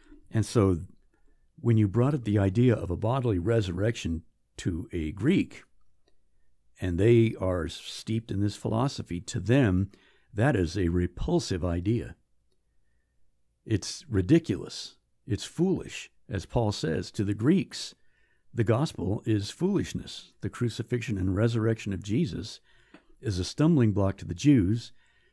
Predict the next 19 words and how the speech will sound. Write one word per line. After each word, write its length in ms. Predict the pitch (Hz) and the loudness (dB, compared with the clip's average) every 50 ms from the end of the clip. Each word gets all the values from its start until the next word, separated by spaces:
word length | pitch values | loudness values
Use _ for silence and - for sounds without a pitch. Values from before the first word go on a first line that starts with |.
| _ - | _ -4
and 100 | 120 110 | -2 0
to 80 | 117 | 0
the 80 | 117 123 | 0 2
Greeks, 480 | 107 131 147 175 175 175 - - - - - | 4 6 6 6 4 2 -6 -14 -12 -6 -2
it's 180 | 127 127 127 | -2 -2 -2
foolishness," 680 | - - - 151 135 123 107 - - 92 73 - - - | -2 0 2 2 4 4 2 0 -2 -4 -4 -4 -6 -8
he 80 | 104 | -6
tells 280 | - - 82 71 - 92 | -4 -4 -6 -6 -6 -10
the 60 | - | -10
Corinthians. 580 | - - - 78 67 - 69 69 64 - - - _ _ _ _ _ _ _ _ _ _ _ | -8 -6 -6 -6 -6 -8 -12 -12 -12 -14 -18 -20 _ _ _ _ _ _ _ _ _ _ _
So 380 | - - 135 117 101 104 - - _ _ _ _ - | -2 2 4 4 4 4 2 -2 _ _ _ _ 0
the 80 | 120 | 2
reason 300 | 98 107 165 156 160 156 | 4 6 6 6 4 2
it's 120 | 107 - - | 2 0 -2
foolish 480 | - - 165 208 196 127 127 - - | -2 2 4 6 6 6 4 4 0
is 220 | 107 104 98 107 127 | -2 -2 -2 -4 -4
if, 160 | 123 107 - - - _ | -6 -6 -8 -10 -12 _
if 220 | - 117 107 - - | -4 -4 -4 -2 0
you 360 | 127 139 160 180 175 175 | 4 4 6 6 4 2